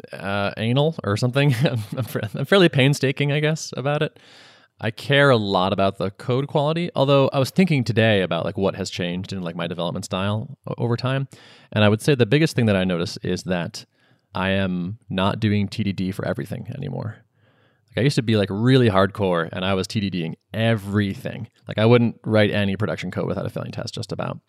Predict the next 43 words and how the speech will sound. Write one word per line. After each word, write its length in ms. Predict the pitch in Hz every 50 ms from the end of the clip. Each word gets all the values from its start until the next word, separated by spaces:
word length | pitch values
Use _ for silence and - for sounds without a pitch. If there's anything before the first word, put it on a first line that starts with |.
| - _ _ _ _ _ _ _ -
And 460 | - 101 107 104 101 98 101 101 - - -
now 480 | 110 113 117 131 143 156 160 151 151
I 160 | 147 131 127
would 160 | 123 117 117 117
say 240 | - - 131 120
I 100 | 113 107
do 220 | 107 104 120 120 117
that 240 | 104 113 104 92 85
most 520 | 90 92 101 110 135 196 247 240 - -
of 100 | 98 82
the 80 | 101 98
time, 360 | - 95 85 80 80 90 107 - _ _ _ _ _
but 140 | - 104 98
I'm 180 | 95 98 95 95
way 360 | 98 104 110 113 123 139 147
less 240 | 135 127 123 117 -
dogmatic 500 | 110 98 95 92 95 92 98 101 104 101
about 260 | 85 85 85 - 90
it. 140 | 87 - - _ _ _ _ _ _ _ -
So 140 | - - 117
sometimes 340 | - 151 147 131 127 120 107
I'll 80 | 110
just 140 | 101 104 -
say, 100 | 110 101
"You 60 | 101
know 120 | 104 110 110
what? 100 | 101 98
This 100 | 104 107
is 60 | 92
just 140 | 98 95 101
not 200 | 95 87 85 90
worth 400 | 92 92 90 - - - - - - _ _ _ _ _ _ _ _ -
the 200 | - - 117 -
time 260 | - 95 92 95 95
it's 100 | 92 -
gonna 120 | 104 95
take 200 | - - 101 92
me 80 | 104 101
to 80 | 95 95
get 160 | - 92 92
this 120 | 98 92
under 160 | - 98 90 92
test, 380 | - - 170 - - - -